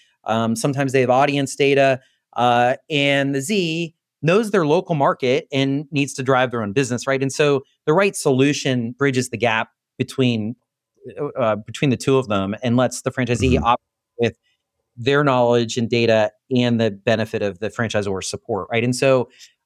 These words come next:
Speaker 1: um, the, but at a core, what we're trying to do is, and I think what we're doing is we're, we're letting automation do the heavy lifting so the franchisee doesn't have to spend a bunch of their time. And there are some examples I can give around that,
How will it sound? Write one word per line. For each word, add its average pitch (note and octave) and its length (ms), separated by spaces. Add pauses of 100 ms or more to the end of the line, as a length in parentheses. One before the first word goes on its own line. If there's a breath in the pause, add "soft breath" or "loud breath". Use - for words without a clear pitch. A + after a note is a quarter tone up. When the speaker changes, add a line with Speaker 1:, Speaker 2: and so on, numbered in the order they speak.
Speaker 1:
um, A2+ 320 (280)
the, F#3+ 140 (440)
but F#3 200 (920)
at F3+ 160
a F#3+ 60
core, G#3+ 560
what D#3+ 160
we're C#3+ 100
trying D3 340
to B2 80
do A#2+ 320
is, A#2+ 400 (200)
and A#2+ 120
I B2 40
think E3+ 200
what - 120
we're F#2 80
doing D3+ 320
is B2+ 160
we're, A#2+ 240 (340 soft breath)
we're C#3 140
letting D3 500 (280)
automation D3 960
do B2+ 140
the A#2+ 80
heavy B2+ 360
lifting A#2+ 480
so - 120
the A#2 100
franchisee A#2+ 380
doesn't A2 200
have - 160
to G2 80
spend A2 320
a - 20
bunch G2+ 240
of F#2+ 100
their F#2+ 140
time. F#2+ 420
And A#2 200 (260 soft breath)
there D3 100
are C#3+ 60
some D#3+ 160
examples C#3+ 540
I A#2+ 100
can C3 220
give C3+ 500
around A2 400
that, G#2 180